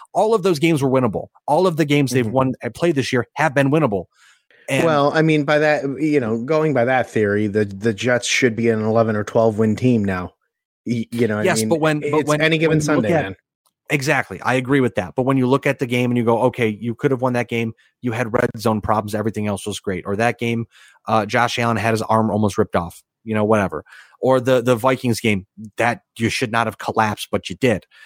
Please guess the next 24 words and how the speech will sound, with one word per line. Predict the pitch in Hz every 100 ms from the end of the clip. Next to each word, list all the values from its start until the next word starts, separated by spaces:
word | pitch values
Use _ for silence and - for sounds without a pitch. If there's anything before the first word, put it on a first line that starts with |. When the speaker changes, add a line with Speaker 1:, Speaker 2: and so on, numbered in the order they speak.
| - _ -
Speaker 1:
Um, | 120 117 110 -
again, | 135 98
it's | 113 -
just | 139
those, | 147 127 -
it's | 127 -
just | 143
those | 139 117
little | 127 113 -
things | 127 110
where | 113
you | 104
look | 110
back | 113 104
and | 113
say, | 107 113
"Okay, | 110 110 113 90
if | 110 -
this, | 113 -
then | - 110 104
that" | 107 104
type | - 101 101
of | -
thing. | 101 98